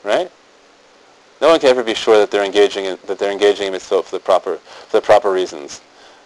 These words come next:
right? Certainly not the ultimate reasons that no one disagrees with, right? Ultimately, at some point, people engage, right? People are gonna engage in mitzvot at least for ahavat schar and yirat onesh,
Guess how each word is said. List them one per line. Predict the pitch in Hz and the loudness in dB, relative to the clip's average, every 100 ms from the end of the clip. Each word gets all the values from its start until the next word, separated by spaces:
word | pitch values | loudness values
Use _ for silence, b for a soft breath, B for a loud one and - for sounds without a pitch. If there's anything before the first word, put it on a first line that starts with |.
| - | -2
right? | 107 - | 0 2
Certainly | - 208 156 | 2 2 2
not | 135 139 | 2 0
the | 120 127 | 0 0
ultimate | 190 165 123 | 0 0 -2
reasons | 107 101 98 92 | -2 -4 -8 -2
that | 107 | 0
no | 113 | 2
one | 117 | 0
disagrees | 104 110 120 160 | -2 0 2 2
with, | 87 - | 0 -10
right? | 95 104 135 - - B B B - | -6 -6 -6 -12 -14 B B B 2
Ultimately, | 170 165 135 | 4 4 4
at | - | 4
some | 156 170 | 0 0
point, | - 131 110 110 | 0 0 0 -4
people | 117 107 101 | 0 2 2
engage, | 92 104 107 - B B - | 2 2 2 -2 B B 2
right? | 110 | 2
People | 139 131 123 | 2 2 4
are | 113 | 4
gonna | 107 107 | 0 -2
engage | 101 117 110 | 2 2 2
in | |
mitzvot | 107 - 107 104 | -4 -2 2 2
at | 101 | 2
least | 127 147 - | 2 0 -2
for | - | 2
ahavat | 104 107 104 | 4 4 0
schar | - 113 107 | 2 4 4
and | |
yirat | 104 95 | 2 2
onesh, | 113 110 127 | 0 0 -4